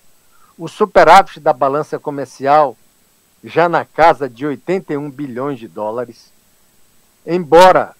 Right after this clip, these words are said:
com a ressalva de que dos quinze principais produtos de exportação do Brasil, quatorze são commodities,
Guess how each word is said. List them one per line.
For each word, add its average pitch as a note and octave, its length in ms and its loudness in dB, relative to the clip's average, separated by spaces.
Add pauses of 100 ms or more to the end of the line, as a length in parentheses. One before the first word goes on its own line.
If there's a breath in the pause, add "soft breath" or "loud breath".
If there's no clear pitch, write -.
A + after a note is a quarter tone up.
com D#3+ 100 -4
a D3 60 0
ressalva C#3+ 600 0
de B2 180 -16
que D3 400 -6 (640)
dos C#3+ 300 -12
quinze F#3 420 -8
principais C#3+ 680 -8
produtos B2+ 580 -12
de A#2+ 80 -20
exportação B2+ 840 -10
do A#2+ 80 -14
Brasil, A#2+ 640 -8 (720)
quatorze E3+ 640 2
são C3+ 300 -10
commodities, C#3 840 -6